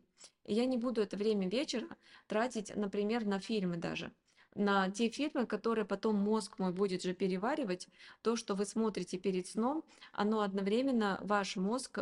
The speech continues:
ночью будет переваривать, потому что это новая информация, и по-любому, а, ваша нервная система будет переваривать те эмоции, которые вы испытывали, когда вы смотрели этот фильм. Это новое для вас состояние, поэтому перед сном, как бы,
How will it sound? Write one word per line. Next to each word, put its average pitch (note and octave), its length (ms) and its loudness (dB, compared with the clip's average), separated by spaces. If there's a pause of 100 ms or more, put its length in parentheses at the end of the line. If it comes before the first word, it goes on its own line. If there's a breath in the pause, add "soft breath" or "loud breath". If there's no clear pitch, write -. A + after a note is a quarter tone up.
(120)
ночью A#3 420 0
будет G3 180 -2
переваривать, F3 500 -2
потому F#3+ 280 -2
что G3+ 140 -4
это G3 120 -4
новая F#3 480 0
информация, G3 680 -2 (420 loud breath)
и A3 80 -4
по-любому, G#3+ 720 4 (260 loud breath)
а, F#3+ 240 0
ваша G#3+ 300 2
нервная F#3+ 360 2
система B3 460 0
будет G3+ 540 -4 (200)
переваривать G#3+ 640 2
те G3+ 180 2
эмоции, G3+ 440 0
которые G3+ 460 0
вы F#3 360 2 (380 loud breath)
испытывали, A3 580 0
когда F#3+ 320 -2
вы G#3+ 80 0
смотрели G3+ 460 -2
этот F#3 220 -4
фильм. F3 380 -2 (340 loud breath)
Это G#3 200 0
новое G#3+ 360 2
для F3 140 -2
вас E3+ 180 -4
состояние, E3+ 500 -4
поэтому A3 440 2
перед G3 220 0
сном, C#4 240 -2
как G#3 140 -2
бы, F3+ 240 -2